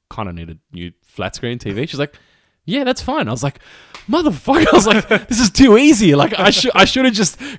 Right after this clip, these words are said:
Speaker 1: got myself a, a birthday present and a Father's Day present and just got this for freaking Christmas. But anyways, it's good. It, it's, you know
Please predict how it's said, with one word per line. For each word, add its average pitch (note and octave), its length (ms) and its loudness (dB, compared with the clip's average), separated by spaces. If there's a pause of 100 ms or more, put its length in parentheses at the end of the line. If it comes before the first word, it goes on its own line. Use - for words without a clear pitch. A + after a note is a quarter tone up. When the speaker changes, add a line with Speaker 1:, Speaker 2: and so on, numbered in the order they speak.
Speaker 1:
got E3+ 220 6
myself F3+ 320 0
a, C#3+ 100 -6 (220)
a B2+ 60 -4
birthday C#3 360 0
present C#3 380 0
and D#3+ 160 2
a F3 80 0
Father's C#3 280 4
Day A#3 180 4
present E3 240 4
and E3+ 80 4
just F3 180 -4
got F#3 160 4
this E3+ 120 -10
for G3 100 -2
freaking D#3 500 -8
Christmas. E3 480 -4
But G#3+ 540 -2
anyways, G#2+ 360 0
it's C#3 140 -6
good. G2+ 220 -4
It, C#3 200 0
it's, B2+ 260 -4
you A#2+ 100 -8
know C#2+ 100 -14